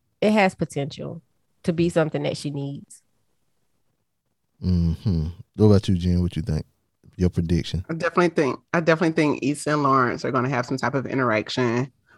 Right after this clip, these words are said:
Speaker 3: I'm thinking maybe since they're doing this whole, like, she's doing these d-, daydreams of her bumping into them,
Speaker 2: Mm-hmm.
Speaker 3: I'm wondering if she's gonna be with, like, Nathan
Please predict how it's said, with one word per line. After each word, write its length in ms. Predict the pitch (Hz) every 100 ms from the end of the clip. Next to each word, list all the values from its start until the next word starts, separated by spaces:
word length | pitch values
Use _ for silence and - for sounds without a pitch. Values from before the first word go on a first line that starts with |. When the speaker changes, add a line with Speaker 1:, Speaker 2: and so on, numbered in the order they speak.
| _
Speaker 3:
I'm 160 | 135 139
thinking 440 | 151 135 143 131
maybe 880 | 127 131 127 139 127 123 120 123 131 _ _ _ _
since 220 | - 147 139
they're 140 | 156
doing 300 | 143 143 139
this 160 | 135 -
whole, 260 | 151 135
like, 420 | 131 117 107 85 _ -
she's 200 | - 147
doing 200 | 143 135
these 280 | 135 127 - -
d-, 100 | 139 _ -
daydreams 540 | 143 139 135 147 135 131
of 100 | 127
her 180 | 139 139
bumping 360 | 135 135 135
into 340 | - 123 123 151
them, 420 | 160 165 170 180 -
Speaker 2:
Mm-hmm. 220 | 113 107 104
Speaker 3:
I'm 180 | 127 127
wondering 320 | 135 135 127
if 100 | 127
she's 140 | 131
gonna 180 | 131 127
be 120 | 131
with, 240 | 127 123 -
like, 260 | 117 110 -
Nathan 680 | 135 120 117 - 95 -